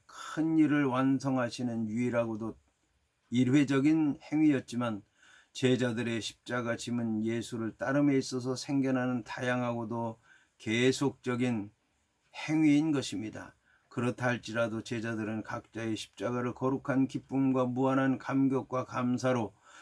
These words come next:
그리고 가장 가치 있는 일로 받아들이며 끝까지 지고 예수의 발자취를 따라가야 할 것입니다.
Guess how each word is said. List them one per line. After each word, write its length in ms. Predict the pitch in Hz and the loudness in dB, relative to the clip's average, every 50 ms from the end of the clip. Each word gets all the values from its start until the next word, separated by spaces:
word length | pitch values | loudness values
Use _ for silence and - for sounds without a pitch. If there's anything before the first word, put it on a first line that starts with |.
| - - _ | -20 -20 _
그리고 340 | - 139 131 131 123 135 131 | 0 2 4 4 4 2 0
가장 400 | - - 135 120 135 139 139 135 | -2 -2 -2 0 2 2 2 2
가치 480 | 135 - 139 135 - - - - 160 160 | 0 -2 -6 -6 -6 -6 0 4 4 6
있는 320 | 156 156 160 165 165 160 | 6 6 4 4 4 4
일로 220 | 156 147 143 143 | 4 4 4 2
받아들이며 680 | 117 127 123 123 131 127 123 127 120 120 120 117 117 117 | -2 -4 -2 -2 0 0 0 0 0 0 -2 -2 -4 -4
끝까지 520 | - 151 139 131 _ - 139 139 135 143 131 | -6 -8 -8 -8 _ -4 -2 0 0 0 -2
지고 320 | - - 131 117 127 123 | -2 -4 -2 0 0 0
예수의 500 | 120 120 120 113 - - 127 113 110 - | 0 0 -2 -4 -4 -4 -4 -4 -4 -6
발자취를 720 | - - 120 127 117 127 127 123 - - 131 131 139 135 - | -6 -6 -6 -4 -2 -2 -2 -2 -4 -6 -4 -4 -4 -2 -4
따라가야 500 | - 120 120 117 107 113 113 117 117 123 | -4 -2 -2 0 0 0 -2 0 -2 -2
할 120 | 123 113 | -2 -4
것입니다. 640 | 107 110 104 - 107 101 101 101 101 104 98 95 | -6 -8 -8 -6 -6 -6 -4 -4 -6 -6 -8 -12